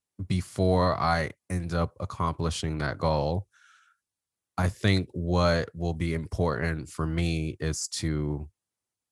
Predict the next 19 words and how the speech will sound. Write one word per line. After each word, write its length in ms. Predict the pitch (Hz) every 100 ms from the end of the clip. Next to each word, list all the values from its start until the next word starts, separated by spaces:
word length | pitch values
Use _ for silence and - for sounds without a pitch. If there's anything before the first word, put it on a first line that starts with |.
| _ _ _ _ _
have 380 | - - 82 80
home 600 | - 90 82 78 78 76 71
be 480 | 82 78 69 73 73 _ _ _ _ _ _ _ _ -
within 440 | 87 78 78 71
me 340 | 76 62 78 -
so 220 | - 85
that 300 | 80 76 55 - _ _ _
anywhere 500 | 131 110 101 90 80
I 60 | 80
go 500 | 78 80 73 73 80 _ _ -
will 160 | 78
feel 220 | - 69
like 240 | 50 50 -
home, 300 | 69 - -
'cause 160 | - 80
I 100 | 76
feel 240 | - 78
at 120 | 69 -
home 320 | 71 64